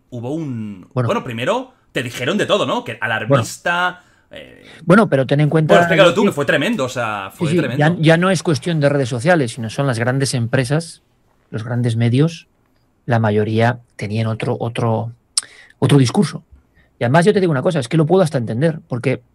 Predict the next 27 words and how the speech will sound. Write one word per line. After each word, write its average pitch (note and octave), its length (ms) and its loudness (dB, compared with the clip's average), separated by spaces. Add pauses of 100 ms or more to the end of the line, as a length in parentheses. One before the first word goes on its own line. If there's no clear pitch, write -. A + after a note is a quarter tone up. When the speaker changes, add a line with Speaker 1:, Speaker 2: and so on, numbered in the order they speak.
(220)
Speaker 2:
venimos F3+ 380 4
de D3+ 100 4
varias, B2+ 400 0
¿de A2 80 -4
acuerdo? B2 440 0
El A#2+ 140 -2
Zika, D3 460 -2 (420)
que, - 80 -18
bueno, F3+ 200 0
el A2+ 60 -6
Zika D#3 220 -2
causó C3 240 -2
daño, C3+ 300 0
pero A#2 220 -8 (180)
la A#2 80 -6
gripe C3+ 260 -2
A, C#3+ 280 2 (720)
vacas C3+ 260 -4
locas C3+ 300 0
era B2+ 160 -2
peligroso, B2+ 480 0
pero A#2 160 2
relati-, A#2 240 -2 (260)
entonces, E3 380 4
claro, G#3+ 200 2
la B2+ 100 2
gente, D#3+ 360 -2